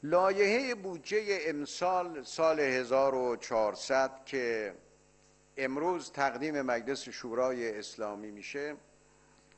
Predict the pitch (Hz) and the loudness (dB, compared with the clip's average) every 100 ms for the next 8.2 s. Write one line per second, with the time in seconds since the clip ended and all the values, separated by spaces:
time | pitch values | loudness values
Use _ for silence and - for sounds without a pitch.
0 | _ _ - 101 110 113 117 147 151 190 | _ _ -12 -6 -2 0 2 2 4 2
1 | 180 160 147 139 135 143 147 139 131 123 | 0 2 4 4 4 2 0 -2 -2 -4
2 | 120 120 147 147 135 - _ _ _ _ | -4 -2 -2 -2 -6 -14 _ _ _ _
3 | _ _ _ _ _ _ _ _ - - | _ _ _ _ _ _ _ _ -20 -6
4 | 135 - - 196 190 160 147 - 135 127 | -6 -4 -4 -2 -2 -4 -8 -6 -4 -4
5 | 175 151 139 160 180 - 101 104 120 143 | -4 -4 -4 -2 -4 -6 -14 -12 -2 -2
6 | 123 156 185 190 180 165 110 - - 127 | 2 4 4 4 2 -2 -8 -12 -14 -6
7 | 135 143 139 143 147 151 - - 131 131 | -2 0 0 2 2 2 -2 -8 -4 -2
8 | 98 76 | -4 -8